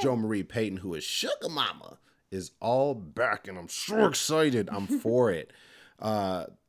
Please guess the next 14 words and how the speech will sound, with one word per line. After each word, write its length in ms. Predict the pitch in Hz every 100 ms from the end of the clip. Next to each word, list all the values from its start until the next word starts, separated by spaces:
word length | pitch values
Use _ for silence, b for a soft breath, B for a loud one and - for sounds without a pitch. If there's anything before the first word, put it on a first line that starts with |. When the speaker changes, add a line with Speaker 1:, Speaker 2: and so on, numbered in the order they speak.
| -
Speaker 1:
the 140 | 95
girl, 320 | 101 104 117 107
Karen, 360 | - 123 120
who 120 | 117
played 300 | 104 117 104
Dejanay, 480 | 87 95 90 82 92
is 160 | 104 101
going 200 | - 104
to 60 | 101
be 80 | 98
back. 280 | 104 104
Soleil 340 | - 107 95 90
Moon 280 | 87 80 78
Frye, 560 | - 92 92 92 90